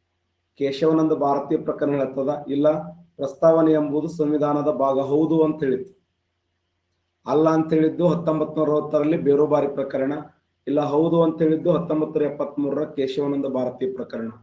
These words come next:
ಮುಂದುವರೆದು ಸಾವಿರದ ಒಂಬೈನೂರ ತೊಂಬತ್ತೈದರ ಎಲ್ ಐ ಸಿ of ಇಂಡಿಯಾ ಪ್ರಕರಣದಲ್ಲಿ ಪ್ರಸ್ತಾವನೆ ಕೇವಲ, ಪ್ರಸ್ತಾವನೆ ಕೇವಲ ಅವಿಭಾಜ್ಯ ಆಗ್-, ಏನು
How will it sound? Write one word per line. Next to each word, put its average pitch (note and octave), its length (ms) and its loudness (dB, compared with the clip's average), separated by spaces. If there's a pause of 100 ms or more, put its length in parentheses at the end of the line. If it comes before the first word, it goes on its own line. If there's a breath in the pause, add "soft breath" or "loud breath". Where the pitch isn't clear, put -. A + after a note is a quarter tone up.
(480)
ಮುಂದುವರೆದು D#3 760 2 (300)
ಸಾವಿರದ D#3+ 360 4
ಒಂಬೈನೂರ D#3+ 580 4
ತೊಂಬತ್ತೈದರ D#3 600 0
ಎಲ್ C#3+ 260 2
ಐ D3+ 100 0
ಸಿ D3+ 160 -6
of D3+ 240 0
ಇಂಡಿಯಾ C#3 220 -2
ಪ್ರಕರಣದಲ್ಲಿ C#3+ 760 -2 (400)
ಪ್ರಸ್ತಾವನೆ E3+ 680 2
ಕೇವಲ, D#3+ 360 2
ಪ್ರಸ್ತಾವನೆ D#3+ 840 0
ಕೇವಲ D#3 420 0
ಅವಿಭಾಜ್ಯ C#3+ 1040 -2
ಆಗ್-, C#3+ 380 -2
ಏನು D3 420 -2